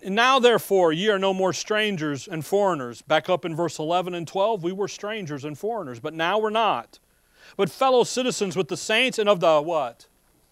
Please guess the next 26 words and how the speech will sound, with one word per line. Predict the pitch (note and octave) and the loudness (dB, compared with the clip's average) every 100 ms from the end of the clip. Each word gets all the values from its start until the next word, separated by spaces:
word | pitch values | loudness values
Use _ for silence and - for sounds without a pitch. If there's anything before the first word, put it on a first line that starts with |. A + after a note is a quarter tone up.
| _ _ _ _ | _ _ _ _
"Household | - G3+ D4 B3+ G#3 F#3+ D3 B2 A2 - | -4 0 2 2 -2 -2 -2 -6 -14 -10
of | D#3+ D#3 | -6 -6
God. | D3+ E3 B2+ G2+ F#2 _ _ _ _ _ _ _ _ _ _ _ _ _ _ _ _ _ _ _ _ _ _ _ _ | -4 -4 -4 -10 -18 _ _ _ _ _ _ _ _ _ _ _ _ _ _ _ _ _ _ _ _ _ _ _ _
And | A3+ A3+ | 2 4
are | |
built | F#3 A3+ G3+ | 6 6 6
upon | - G#3+ | 2 0
the | G3+ | 2
foundation | - G#3 G3 A3+ B3 C4 | 0 0 2 2 0 -2
of | F#3+ | 0
the | E3+ | 0
apostles | - G3+ F#3 E3+ | 2 2 2 -4
and | E3+ | -8
prophets, | - G3 A#3+ D4 - | 0 2 4 0 -10
Jesus | - G3 D#3+ | -6 -6 -6
Christ | - G3+ G3 | 0 0 0
himself | F#3+ E3+ G#3 A#3 F#3+ | -4 -4 -2 -2 -2
being | F#3+ | -6
the | E3 | -6
chief | - G3+ - | -6 -8 -6
cornerstone, | G#3 G#3 F#3 - B3+ | -4 -4 -4 -4 -4
in | A3 | -4
whom | F#3 G#3+ | -4 -2
the | G3 | 0
whole | G3 C4 | 2 2
building, | C4 A#3 F3 B2 F#2 | 2 0 0 -6 -12